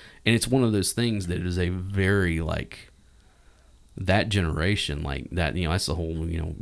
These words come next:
you could literally, like, that became a, a catchphrase. Like, "Well, you know, where were you when Kennedy was killed?"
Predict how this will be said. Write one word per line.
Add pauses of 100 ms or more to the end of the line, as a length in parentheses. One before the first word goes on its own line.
(300)
you
could
literally,
like, (540)
that
became
a,
a
catchphrase.
Like,
"Well,
you
know,
where
were
you
when
Kennedy
was
killed?"